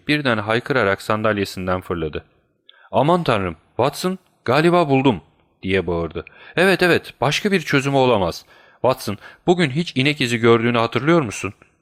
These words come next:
"Evet, tabii ki, bir sürü gördüm." "Nerede?" "Ne bileyim, her yerde. Bataklıkta, patikada ve zavallı Heidegger'in ölümle buluştuğu yerde." "Kesinlikle. Peki Watson,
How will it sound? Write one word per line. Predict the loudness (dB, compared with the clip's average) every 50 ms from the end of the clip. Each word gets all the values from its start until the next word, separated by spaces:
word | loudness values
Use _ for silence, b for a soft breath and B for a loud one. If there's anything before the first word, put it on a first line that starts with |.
| _ _ _ _ _ _ _ _ _ _ _ _ _ _ _ _ _ -4
"Evet, | 0 2 2 2 2 0 0
tabii | 0 0 0 0 -2
ki, | -2 -4 -6
bir | -6
sürü | -6 -2 0 0 0 2
gördüm." | 2 2 0 0 -2 -6 -8 -10 _ _ _ _ _ -6
"Nerede?" | -2 -2 0 0 -2 -2 -4 -6 -6 _ _ _ _ _ _ _ _ _ _ _ -8
"Ne | -4 -2 -2
bileyim, | -2 -2 -2 -2 -2 -4
her | -4 -4 -2 0 2
yerde. | 2 2 0 0 -2 -6 -6 -6 b b b b b b b
Bataklıkta, | -2 0 2 0 -2 -2 -4 -6 -6 -2 0 0 0 0
patikada | -2 -4 -4 -2 -2 0 0 2 4 2 2 2 B B B B B B
ve | 0 0
zavallı | 2 2 2 2 2 2 2 2 0 0
Heidegger'in | 0 0 0 0 0 0 0 2 0 0 -2 -2
ölümle | -2 -2 -2 -2 -2 -2 -2 -2
buluştuğu | -2 -2 -2 -4 -4 -4 -2 -2 0
yerde." | 2 2 0 0 0 0 -2 -2 -2 B B B B B B B B B B B B B -6
"Kesinlikle. | -2 -2 -2 0 0 0 0 -2 -2 -4 -4 -4 -4 B B B B B B B
Peki | -4 -4 -4 -4 -4 -4
Watson, | 0 0 0 0 0 -2 -8 -12 -12 -14